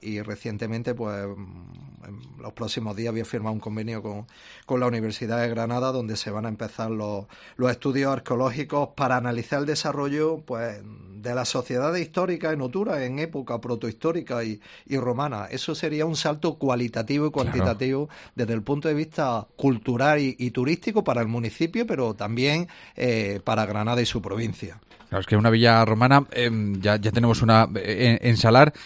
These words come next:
Speaker 2: Eh, de hecho, es que el alcalde no es que le haya dicho a la universidad, "Creo que por aquí", no, no, eh, es que el alcalde lo tiene bien estudiado eso, ¿no? Sa-, sabe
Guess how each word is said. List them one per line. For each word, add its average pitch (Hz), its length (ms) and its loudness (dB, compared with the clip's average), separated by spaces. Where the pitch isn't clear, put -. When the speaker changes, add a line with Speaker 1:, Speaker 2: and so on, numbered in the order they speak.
Speaker 2:
Eh, 117 340 4
de 113 160 2
hecho, 120 160 4
es 135 60 6
que 156 260 8
el 113 180 4
alcalde 123 640 10
no 127 220 4
es 131 80 4
que 147 140 4
le 135 80 8
haya 127 180 6
dicho 120 400 6
a 113 60 8
la 110 80 6
universidad, 110 500 6
"Creo 160 340 10
que 151 100 4
por 143 200 8
aquí", 156 420 10
no, 123 220 2
no, 135 240 4
eh, 117 240 0
es 117 140 2
que 123 280 6
el 104 100 4
alcalde 104 640 4
lo 95 140 0
tiene 101 180 0
bien 98 140 0
estudiado 95 420 2
eso, 95 200 0
¿no? 98 180 0
Sa-, 110 240 4
sabe 120 420 8